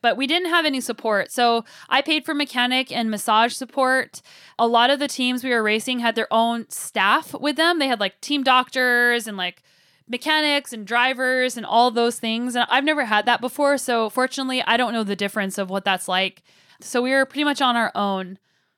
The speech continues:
The race did provide food, so we would just eat our own breakfast so we wouldn't have to get up extra early and go to the breakfast there. And my race breakfast is the same no matter what race I'm doing.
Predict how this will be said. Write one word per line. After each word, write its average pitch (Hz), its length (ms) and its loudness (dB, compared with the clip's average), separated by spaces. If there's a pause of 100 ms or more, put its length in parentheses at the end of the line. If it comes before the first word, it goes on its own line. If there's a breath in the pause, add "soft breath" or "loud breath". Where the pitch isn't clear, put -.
(280)
The 269 120 -2
race 330 340 2
did 269 200 -2
provide 226 800 4
food, 254 540 -2
so 254 200 0
we 277 140 -2
would 339 140 -2
just - 160 -10
eat 254 140 -2
our 247 120 6
own 240 160 4
breakfast 220 440 0
so 247 80 -2
we 233 100 -2
wouldn't 220 220 -2
have 220 120 -2
to 220 80 -6
get 208 120 -2
up 202 180 2
extra 208 300 -2
early 208 320 4
and 196 100 -2
go 202 100 0
to 202 80 -2
the 196 80 -4
breakfast 196 480 -4
there. 233 320 2
And 220 220 -2
my 233 160 4
race 262 240 2
breakfast 240 500 -2
is 208 140 -6
the 214 80 -6
same 214 580 -4
no 220 120 -4
matter 214 220 2
what 220 200 0
race 208 180 -2
I'm 208 120 -4
doing. 202 500 -2